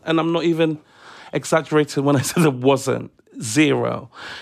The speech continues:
And I remember returning back to New York, 'cause I was working in New York at the time on W Magazine, and saying to my collaborator, Steven Meisel, who was, a,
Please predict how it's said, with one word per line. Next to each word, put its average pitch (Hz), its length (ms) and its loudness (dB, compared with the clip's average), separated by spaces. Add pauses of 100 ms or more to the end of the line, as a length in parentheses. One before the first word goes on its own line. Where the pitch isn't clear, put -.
(120)
And 156 100 2
I - 20 4
remember 156 300 2
returning 151 480 2
back 147 140 -2
to - 120 -10
New 139 160 -2
York, 165 240 2
'cause - 140 -10
I 135 60 2
was 131 120 -2
working 135 360 -2
in 131 120 -2
New 131 120 -2
York 131 240 -2
at 123 60 -8
the 131 60 -10
time 127 400 -4
on 123 140 -8
W 131 320 -2
Magazine, 135 580 -4 (460)
and 139 140 -4
saying 156 280 2
to 151 80 -10
my 147 120 0
collaborator, 151 640 0
Steven 135 320 -4
Meisel, 123 640 -2
who - 100 -12
was, 135 160 -4
a, - 60 -12